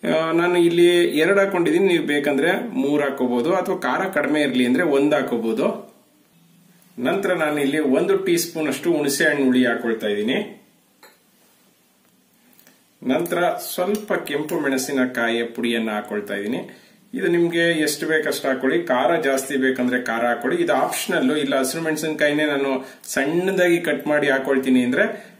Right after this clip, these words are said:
ಈ ಒಂದು ಕೆಂಪು ಮೆಣಸಿನಕಾಯಿ ಪುಡಿ ಅವಶ್ಯಕತೆ ಇರೋದಿಲ್ಲ. ನಂತರ ನಿಮ್ಮ ರುಚಿಗೆ ಎಷ್ಟು ಬೇಕೋ ಅಷ್ಟು ಉಪ್ಪು ಹಾಕೊಳ್ಳಿ. ನಂತರ ಇದಕ್ಕೆ ಒಂದು ಮೂರರಿಂದ ನಾಲ್ಕು ಟೀ ಸ್ಪೂನ್ ಅಷ್ಟು ಸೌತೆಕಾಯಿನ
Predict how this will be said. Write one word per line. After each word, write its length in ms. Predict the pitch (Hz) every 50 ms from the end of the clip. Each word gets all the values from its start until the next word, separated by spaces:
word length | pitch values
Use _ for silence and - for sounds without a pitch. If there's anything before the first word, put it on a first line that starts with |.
| - -
ಈ 220 | 156 156 156 156
ಒಂದು 300 | 151 151 147 139 143 147
ಕೆಂಪು 260 | 147 143 143 147 - 151
ಮೆಣಸಿನಕಾಯಿ 460 | 147 143 143 151 139 127 135 131 127
ಪುಡಿ 240 | - 127 127 127 120
ಅವಶ್ಯಕತೆ 520 | 117 117 117 - 131 127 123 120 - 120
ಇರೋದಿಲ್ಲ. 720 | 110 107 107 104 101 98 104 120 160 196 196 - - - - - - - - - - - _ - - - _ _ _ - -
ನಂತರ 280 | 170 180 180 196 185
ನಿಮ್ಮ 260 | 180 175 170 165 160 156
ರುಚಿಗೆ 380 | 156 151 151 160 175 170 160
ಎಷ್ಟು 280 | 156 147 135 - - 131
ಬೇಕೋ 280 | 139 135 131 - 139
ಅಷ್ಟು 260 | 131 127 - - 135 127
ಉಪ್ಪು 200 | - - - 113
ಹಾಕೊಳ್ಳಿ. 540 | 110 - - 107 110 135 - - - - - - - _ _ _ _ _ _ _ _ _ _ _ _ _ _ _ _ _ _ _ _ _ _ _ _ _ _ _ _ _ _ _ _ _ - -
ನಂತರ 340 | 123 135 - - - 196
ಇದಕ್ಕೆ 640 | 180 170 160 156 151 165 170 180 165 - - - - 131
ಒಂದು 580 | 143 151 147 151 147 151 151 - - - - - -
ಮೂರರಿಂದ 600 | - 151 170 202 214 208 196 202 196 190 190 185
ನಾಲ್ಕು 840 | 180 170 135 127 135 165 190 196 196 - - 190 - - - - -
ಟೀ 180 | 208 220 233 220
ಸ್ಪೂನ್ 400 | - - - - 196 196 175 151
ಅಷ್ಟು 260 | 143 - - 196 175
ಸೌತೆಕಾಯಿನ 580 | - - 156 156 165 160 - 147 135 131 131